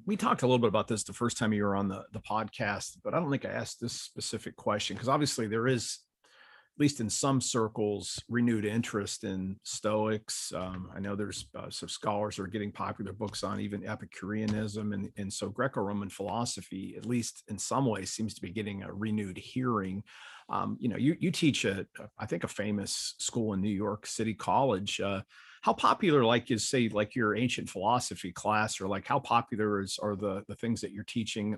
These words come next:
like, in a New York City context, for example, if you can, you know, just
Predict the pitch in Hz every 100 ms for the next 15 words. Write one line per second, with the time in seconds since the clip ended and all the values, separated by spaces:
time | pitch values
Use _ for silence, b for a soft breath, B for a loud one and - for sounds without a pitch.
0 | - 104 120 101 104 113 95 - 120 113
1 | - 87 95 - 82 - - 95 101 101
2 | 98 92 92 95 95 92 98 87 85 -
3 | -